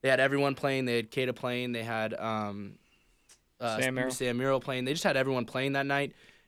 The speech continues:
Speaker 1: And then we only beat Wyom-, or we only beat Wy-, Wyoming by one point, almost gave them their first win of the conference schedule.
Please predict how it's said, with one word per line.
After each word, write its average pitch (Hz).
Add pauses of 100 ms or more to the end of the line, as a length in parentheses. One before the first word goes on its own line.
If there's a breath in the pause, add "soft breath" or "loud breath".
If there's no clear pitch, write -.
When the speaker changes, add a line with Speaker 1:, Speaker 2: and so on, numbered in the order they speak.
Speaker 1:
And 139
then 143
we 139
only 170
beat 151
Wyom-, 143
or 127
we 147
only 175
beat 175
Wy-, 147
Wyoming 139
by 120
one 139
point, 156
almost 139
gave 131
them 160
their 135
first 123
win 120
of 113
the 110
conference 113
schedule. 120